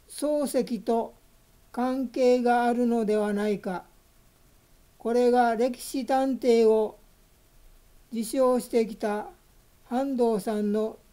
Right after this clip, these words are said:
推理である。漱石の理由については、ぜひ本で確かめていただきたい。本格的に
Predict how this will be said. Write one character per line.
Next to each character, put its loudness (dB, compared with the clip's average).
推 -4
理 -2
で 0
あ 0
る。 -6
漱 -4
石 0
の -2
理 -4
由 -2
に 2
つ -8
い 0
て 2
は、 0
ぜ 0
ひ 0
本 -2
で -2
確 -10
か -2
め 0
て -2
い -8
た -4
だ -2
き -14
た -4
い。 -6
本 0
格 -2
的 -2
に -2